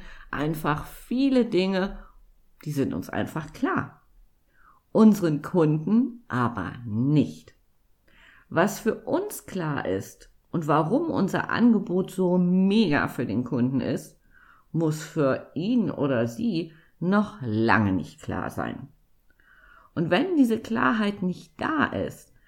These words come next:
dann kann es eben sein, dass ein Angebot als zu teuer empfunden wird, weil der Mehrwert schlicht und ergreifend nicht verstanden wird. Mein Tipp für dich,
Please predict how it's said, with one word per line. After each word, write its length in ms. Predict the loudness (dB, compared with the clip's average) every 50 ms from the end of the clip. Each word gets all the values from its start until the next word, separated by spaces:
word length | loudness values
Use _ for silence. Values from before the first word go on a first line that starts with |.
| _ _ _ _ _
dann 180 | 0 0 0 0
kann 320 | 0 -2 0 2 2 2
es 160 | 2 0 -2
eben 460 | -6 -4 -4 0 0 0 0 0 -2
sein, 520 | -4 -4 -4 -2 0 0 0 0 -2 -2 -4
dass 220 | -4 -6 -6 -4
ein 220 | -6 -6 -6 -4 -2
Angebot 720 | 0 0 0 0 -2 -4 -4 -2 0 0 0 -2 -4 -6
als 480 | -6 -4 -2 -2 -4 -4 -8 -16 -20 _
zu 220 | -20 -8 -8 -8 -8 -8 -12 _
teuer 460 | -18 -10 -6 -2 0 0 0 0 0
empfunden 640 | -2 -2 -4 -4 -6 -6 -6 -6 -6 -2 -2 -2 -2
wird, 340 | 0 -2 -2 -2 -4 -6 -10 -16 -20 _ _ _ _ _ _ _ _ _
weil 540 | 0 2 2 4 2 2 0 -4 -8 -14 -20 _ _ _ _ _ _ _ _ _ _ _ _ _ _ _ 0
der 140 | 0 2 2
Mehrwert 680 | 2 0 0 0 -2 -2 -2 -2 -2 -2 -4 -4 -6
schlicht 840 | -8 -12 -12 -12 -12 -14 -8 -4 -2 -2 0 -2 -4 -10 -20 -10 -6
und 140 | -6 -4
ergreifend 840 | -2 -4 -4 -4 -4 -2 0 0 0 0 -2 -4 -6 -6 -6 -8 -14 -14 _
nicht 340 | -4 -4 -4 -4 -8 -14 -14
verstanden 800 | -10 -10 -10 -10 -10 -6 -4 -2 0 0 -2 -2 -6 -8 -8 -8
wird. 320 | -10 -12 -12 -16 -20 _ _ _ _ _ _ _ _ _ _ _ _ _ _ _
Mein 460 | -2 2 4 4 4 6 4 4 4
Tipp 380 | 2 -2 -4 -4 -4 -4 -10
für 240 | -18 -10 -6 -6 -6
dich, 500 | -4 -4 -4 -4 -4 -6 -12 -20 -20 _